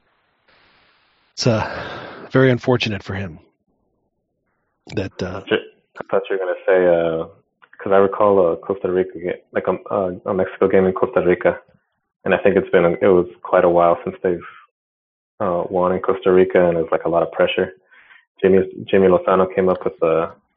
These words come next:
Speaker 2: a nice set piece goal, and they ended up winning.
Speaker 1: Yeah, and then he, then remember he scored ten minutes later on the Palomita.
Speaker 2: Yeah, it was two, so he scored two then, right?
Speaker 1: Yeah,
Speaker 2: Yeah.
Speaker 1: he scored two in ten minutes. Yeah, it was, it was, yeah, those were,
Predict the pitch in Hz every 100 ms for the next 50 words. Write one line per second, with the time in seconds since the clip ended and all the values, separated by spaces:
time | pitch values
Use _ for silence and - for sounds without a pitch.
0 | _ _ _ _ _ 95 - 90 92 87
1 | 90 - 98 - - 92 - 90 92 92
2 | - - 95 87 90 87 - 87 92 95
3 | - _ _ _ _ 131 156 139 139 127
4 | 139 127 135 139 151 131 - 143 131 143
5 | 139 143 - 123 160 135 - 113 117 202
6 | - - _ _ _ _ _ 110 98 -
7 | 135 - 110 113 98 - 127 98 85 87
8 | 120 117 107 - 151 135 151 160 131 143
9 | 131 143 156 - 135 117 104 131 135 117
10 | 120 117 113 151 123 107